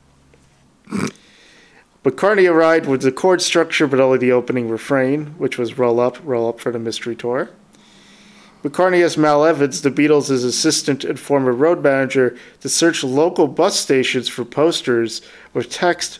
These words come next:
that could be adapted for the song, in the manner of John Lennon's Being for the Benefit of Mister Kite. When Evans was unsuccessful, a brainstorming discussion took place in the studio the following day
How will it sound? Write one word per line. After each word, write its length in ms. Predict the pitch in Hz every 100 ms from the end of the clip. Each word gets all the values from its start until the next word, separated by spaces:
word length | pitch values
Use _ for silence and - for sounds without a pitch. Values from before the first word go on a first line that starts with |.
| _
that 180 | 147 135
could 120 | 139
be 100 | 135
adapted 460 | 131 139 139 139 -
for 120 | 120
the 60 | 113
song, 480 | - 127 113 110 110 _ _ - _
in 100 | 143
the 80 | 135
manner 260 | 139 139
of 80 | 143
John 260 | 127 135 127
Lennon's 340 | 127 123 120
Being 220 | 123 127 120
for 160 | 127
the 80 | 117
Benefit 360 | 123 117 110 113
of 60 |
Mister 300 | 110 - 123
Kite. 600 | - - 185 139 135 - _ _ _ _ _ _ _ _ _
When 120 | 233
Evans 320 | 262 226 214 160
was 200 | 160 156
unsuccessful, 1000 | 143 180 180 - 143 - 123 120 120 - _ _ _
a 80 | 135
brainstorming 640 | 135 165 175 - 165 156 143
discussion 500 | 135 - 143 135 135
took 220 | 135 120
place 300 | 139 131 123
in 60 | 120
the 60 | 117
studio 420 | - 147 139 131
the 100 | 117
following 500 | - 131 127 120 113
day 380 | 120 113 110